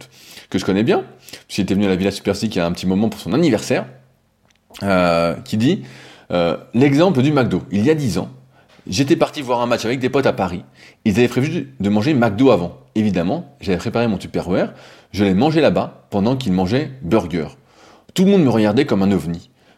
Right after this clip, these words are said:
Mes potes m'ont même pris en photo et me l'auront sorti à mes quarante ans, il y a peu en l'affichant à ma soirée d'anniversaire.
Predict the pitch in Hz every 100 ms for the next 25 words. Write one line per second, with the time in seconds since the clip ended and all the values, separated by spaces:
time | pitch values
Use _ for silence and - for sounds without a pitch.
0 | - 107 233 107 135 160 147 120 104 98
1 | 160 - - - - 101 98 147 151 131
2 | 165 87 - 101 104 - - - 98 98
3 | 170 131 143 135 131 135 92 120 131 113
4 | 104 98 - 80